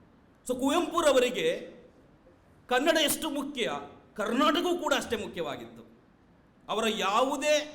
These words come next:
ವಿಚಾರಗಳನ್ನು ತೆಗೆದುಕೊಳ್ಳಿ, ಯಾವುದೇ ಸಾಹಿತ್ಯ ಪ್ರಕಾರಗಳನ್ನು ತೆಗೆದುಕೊಳ್ಳಿ, ಅವರು ಬರೀ ಸಾಹಿತ್ಯವನ್ನು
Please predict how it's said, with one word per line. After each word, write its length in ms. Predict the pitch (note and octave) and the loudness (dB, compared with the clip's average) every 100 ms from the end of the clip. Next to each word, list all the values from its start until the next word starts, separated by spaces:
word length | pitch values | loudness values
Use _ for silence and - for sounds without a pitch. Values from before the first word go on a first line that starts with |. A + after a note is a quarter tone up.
| - - - _ _ _ _ _ | -20 -20 -20 _ _ _ _ _
ವಿಚಾರಗಳನ್ನು 640 | E3 F3 A3+ A#3 G#3 G3 | -10 -2 2 2 0 -4
ತೆಗೆದುಕೊಳ್ಳಿ, 480 | F#3+ E3 - B2+ A2 - - - _ - D#3+ | -6 -10 -10 -14 -14 -18 -20 -20 _ -6 0
ಯಾವುದೇ 360 | G#3+ C#4+ D4 C#4+ | 2 2 0 0
ಸಾಹಿತ್ಯ 400 | - A#3 C4 B3 | 0 -2 -2 -6
ಪ್ರಕಾರಗಳನ್ನು 600 | - G3 A3+ A#3 G3+ F3+ | -6 -4 -2 -2 -6 -8
ತೆಗೆದುಕೊಳ್ಳಿ, 680 | E3+ D3+ B2+ A2+ G#2+ - - _ - _ _ _ _ _ _ - | -10 -10 -12 -12 -14 -20 -20 _ -20 _ _ _ _ _ _ -2
ಅವರು 140 | A3+ C4+ | 2 4
ಬರೀ 180 | B3 B3+ | 2 2
ಸಾಹಿತ್ಯವನ್ನು 800 | B3 A#3 C#4 D4 D4 C#4 C#4 | -2 -2 -2 -2 -6 -4 -2